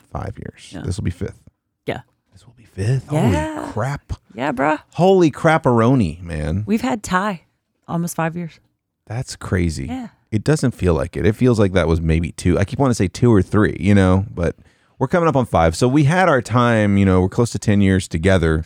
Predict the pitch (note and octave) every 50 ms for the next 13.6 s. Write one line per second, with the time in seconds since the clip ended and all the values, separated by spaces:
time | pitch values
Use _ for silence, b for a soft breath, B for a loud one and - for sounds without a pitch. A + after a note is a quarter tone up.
0 | b b b b b b b - G#2 - C3 B2 A#2 A2 - - A2+ A2+ A2+ A2
1 | A2 G#2+ G2+ - - G2+ G2 F#2+ G2 F#2+ F#2 F#2 F2 F2+ A2+ A#2+ B2 A#2 G#2 -
2 | G#2+ G2+ G2 F#2+ F#2+ F#2 F2+ - - b b b b b - F#2+ G2+ F#2+ E2+ -
3 | - - C#3+ A#2 F#2 F2 E2 E2+ F2+ F2 - b b b b - F2+ G2 F#2+ F2+
4 | - - - _ _ _ _ _ _ _ _ _ _ C3+ C3+ B2 B2 A#2+ A2 -
5 | F#2+ - A#2+ A#2 A2 G2+ F2+ F2 E2+ E2 E2 D#2+ - - - - - G2 F#2+ F#2
6 | F2+ F2 D#2+ D#2+ D#2 - - - A2 G#2+ A#2 A#2+ F2+ F2+ F2+ G#2 A2 - - D2
7 | - D#2+ F#2 F#2 D#2+ E2+ - - - D2+ F#2+ F#2+ F2+ F2+ F2 E2 C#2 G#2+ A2+ A2
8 | F#2 - A#2 F#2+ B2 A#2 - - - C3 A#2+ G#2+ G2 F#2+ E2+ E2+ E2 D#2+ D#2 D2+
9 | D#2 D#2+ G2+ G#2+ b b b b b b b - F#2 F2+ F2 E2+ D#2+ D#2+ D#2 -
10 | - - _ _ _ _ _ _ _ _ F2+ G2 G2+ G2 G2+ G#2+ A2 A2+ A2 -
11 | G#2+ F#2 - - G#2 G2+ G2 - - G2+ G2 F#2+ F2+ - - - F#2+ F#2 F2+ F2+
12 | E2 F#2 F2 E2+ E2 E2+ - - - - E2 E2+ E2 - - - - - - F#2+
13 | F2+ - - F2+ G2 F#2+ F2 - - F2 E2+ D#2+